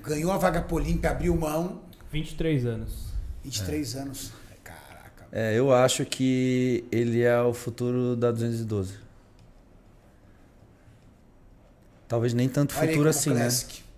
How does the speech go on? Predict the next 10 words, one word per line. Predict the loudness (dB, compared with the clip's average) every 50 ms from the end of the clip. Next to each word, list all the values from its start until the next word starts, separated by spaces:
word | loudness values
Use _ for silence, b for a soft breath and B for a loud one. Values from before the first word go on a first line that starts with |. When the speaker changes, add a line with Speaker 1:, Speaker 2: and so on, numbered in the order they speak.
| -20 b b b b b b b
Speaker 1:
É | -12
que | -12 -10 -8
o | -8
frame | -6 -6 -4 -4 -2 -2 -2 -4
dele | -4 -4 -6 -6 -6
é |
muito | -6 -8 -8 -10 -10
bonito, | -10 -8 -8 -8 -8 -10 -10 -10
né, | -12 -12 -12
cara? | -10 -10 -10 -10 -10